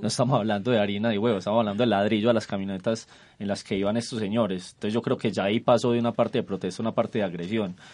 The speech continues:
a un nivel de, pues no estamos hablando de lo mismo que realizan las farc, pero sí es un nivel de agresión física que no cabe en el, en la discusión política que se trata de dar en este ambiente democrático.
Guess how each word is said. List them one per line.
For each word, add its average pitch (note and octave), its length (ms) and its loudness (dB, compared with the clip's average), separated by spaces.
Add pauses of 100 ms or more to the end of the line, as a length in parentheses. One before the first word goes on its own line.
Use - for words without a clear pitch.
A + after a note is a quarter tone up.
(340)
a A2 100 4
un A#2+ 200 4
nivel C3 340 4
de, B2+ 360 4
pues A#2 120 -4
no A2 60 -4
estamos C#3+ 200 2
hablando A2+ 280 2
de C3 100 0
lo A2 80 -2
mismo A2 220 -4
que B2+ 120 -6
realizan G#2 280 -2
las B2+ 140 0
farc, D#3 240 0
pero G2+ 180 -4
sí G#2 140 -4
es G2+ 200 -4
un B2 100 -6
nivel A#2+ 320 -2
de A#2+ 260 0 (300)
agresión G2 420 -6
física C3 460 0
que - 160 -6
no G#2 120 -4
cabe A#2+ 520 2
en G#2 120 -4
el, G2 360 -4
en G2 260 -4
la G2 80 0
discusión C#3+ 380 -4
política A#2 520 0
que - 120 -10
se G2 120 -4
trata G2+ 360 0
de G2 60 2
dar F#2 180 -2
en G#2 120 -4
este G#2+ 380 -4 (400)
ambiente F#2+ 440 -4
democrático. F#2+ 640 -4